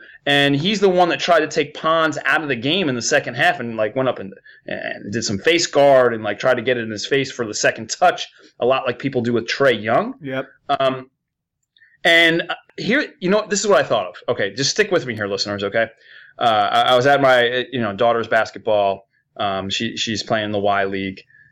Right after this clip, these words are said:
Speaker 1: and, and they put the circles down on, you know, on the key. If, okay, if you're playing the four position, you're gonna go to this circle. If you're playing the three position, you're gonna go to this circle. If you're running the point, you're gonna go up top.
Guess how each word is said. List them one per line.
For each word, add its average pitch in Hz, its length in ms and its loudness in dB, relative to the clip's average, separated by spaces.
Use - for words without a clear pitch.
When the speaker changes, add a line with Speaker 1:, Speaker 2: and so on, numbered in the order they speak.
Speaker 1:
and, 107 260 0
and 107 180 0
they 107 120 2
put - 180 -2
the 127 60 -4
circles - 440 0
down 95 380 -4
on, 104 600 0
you 120 100 -2
know, 110 80 2
on 113 160 2
the 113 60 -2
key. 110 420 -2
If, - 140 -8
okay, 120 360 2
if 98 100 -6
you're 127 140 2
playing 139 240 4
the 139 60 0
four 185 260 4
position, 107 400 -2
you're 107 140 -2
gonna 123 180 0
go 131 160 6
to 131 140 0
this 135 200 2
circle. 107 320 -2
If - 60 -14
you're 110 100 -6
playing 123 220 0
the 120 80 -2
three 180 160 -2
position, 110 380 -4
you're 104 100 -2
gonna 113 140 2
go 120 60 2
to 139 60 6
this 139 80 0
circle. - 280 -4
If 98 60 -8
you're 107 100 -2
running 113 200 2
the 131 60 0
point, 180 300 2
you're 104 120 -4
gonna 104 120 -2
go 113 140 4
up 117 140 2
top. 147 320 0